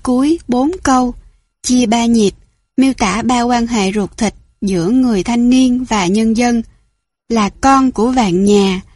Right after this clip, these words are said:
là em của vạn kiếp phôi pha, là anh của vạn đầu em nhỏ. Khác với khổ thơ trên, ở đây tôi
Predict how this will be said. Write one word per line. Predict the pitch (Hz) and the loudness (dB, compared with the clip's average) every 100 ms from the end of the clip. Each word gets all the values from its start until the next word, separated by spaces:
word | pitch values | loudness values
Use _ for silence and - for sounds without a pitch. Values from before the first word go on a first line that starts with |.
| _ _ | _ _
là | 226 202 - | -2 -2 -2
em | - 262 262 | -2 2 2
của | - 226 | 0 -2
vạn | 240 202 170 | -2 -2 -2
kiếp | 208 294 | -2 -2
phôi | - - 262 | -2 -2 -2
pha, | 247 - 254 247 254 - _ _ - | -2 0 2 0 -4 -18 _ _ -4
là | 233 214 | -2 0
anh | - 262 277 269 | 2 4 4 2
của | - 240 | -2 0
vạn | 240 170 185 | 0 0 0
đầu | 202 190 | 0 0
em | 170 254 262 | 0 2 2
nhỏ. | 233 160 175 269 - _ _ _ _ _ _ _ - | 2 0 -4 -8 -12 _ _ _ _ _ _ _ -4
Khác | 285 - | -4 -4
với | 254 269 | -4 -4
khổ | - 196 202 | -2 -6 -4
thơ | 262 233 | -4 -2
trên, | - 247 240 226 - _ - | 0 0 0 -4 -12 _ -4
ở | 196 | -2
đây | 233 254 247 - _ _ _ | 2 0 0 -6 _ _ _
tôi | 277 269 269 | 0 2 0